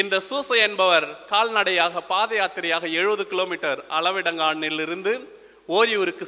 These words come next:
செல்கின்றார். சென்று திரு-, திருவிழாவிலே பங்கேற்கின்றார். திருவிழாவிலே பங்கேற்ற பின்பாக நற்கருணை ஆராதனையிலும் பங்கேற்கின்றார்.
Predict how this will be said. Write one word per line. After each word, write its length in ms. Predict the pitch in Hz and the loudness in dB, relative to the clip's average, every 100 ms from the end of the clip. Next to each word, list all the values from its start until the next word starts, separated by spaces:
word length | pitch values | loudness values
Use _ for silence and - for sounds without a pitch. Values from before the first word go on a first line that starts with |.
| - | -4
செல்கின்றார். 600 | 147 143 127 135 104 - - - _ _ _ _ _ _ | -4 -6 -4 -2 -2 -4 -14 -20 _ _ _ _ _ _
சென்று 520 | - 196 196 196 165 143 127 - - | 2 2 2 -2 -2 -2 -6 -14 -14
திரு-, 420 | - 208 214 190 - | -4 4 6 6 2
திருவிழாவிலே 600 | - 247 233 208 190 185 175 190 | 0 2 6 6 6 2 2 -2
பங்கேற்கின்றார். 760 | 196 220 208 185 165 160 190 - - - - _ _ | 0 0 0 -4 2 2 2 -4 -18 -20 -20 _ _
திருவிழாவிலே 580 | 247 269 269 220 208 202 196 | -2 4 8 8 8 2 2
பங்கேற்ற 420 | 208 240 247 247 208 | 2 4 4 2 -4
பின்பாக 640 | 208 190 175 170 160 135 113 - - - _ _ _ _ _ _ 180 | -4 2 2 2 0 0 -2 -8 -20 -20 _ _ _ _ _ _ 6
நற்கருணை 460 | 220 - 247 233 208 | 6 6 2 6 6
ஆராதனையிலும் 520 | 196 208 202 196 190 196 | 6 6 4 2 0 -2
பங்கேற்கின்றார். 720 | 185 190 185 180 160 165 180 | 0 0 0 -4 2 2 2